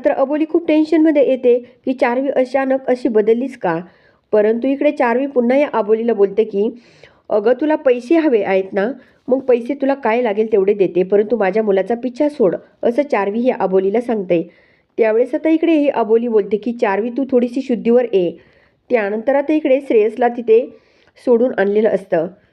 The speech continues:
त्यानंतर इकडे ही चार्वी या अबोलीला बोलते की "माझं नाव चार्वी नाही तर सरोजिनी मराठे आहे," असं पण ही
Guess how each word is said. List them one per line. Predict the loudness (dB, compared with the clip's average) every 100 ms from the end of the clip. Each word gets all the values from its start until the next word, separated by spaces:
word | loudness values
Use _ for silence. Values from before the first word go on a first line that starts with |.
| _ -2
त्यानंतर | 0 0 0 0 0
इकडे | 2 2
ही | 4 2 0 -6 _ _ _ _ _ _ -4
चार्वी | -2 0 0
या | 0
अबोलीला | 0 0 0 0 0
बोलते | 0 2 0
की | 0 -4 -6 -10 _ _ _ -4
"माझं | 0 0 2 2
नाव | 2 0 0 -4 -2
चार्वी | 0 0 0 0
नाही | 0 0 -2 -8 0
तर | 0 2
सरोजिनी | 2 4 4 2 0 0
मराठे | 0 0 2 0 0
आहे," | 0 -2 -4 -8 _ -4
असं | -2 -2
पण | 0 0 0
ही | -2 -4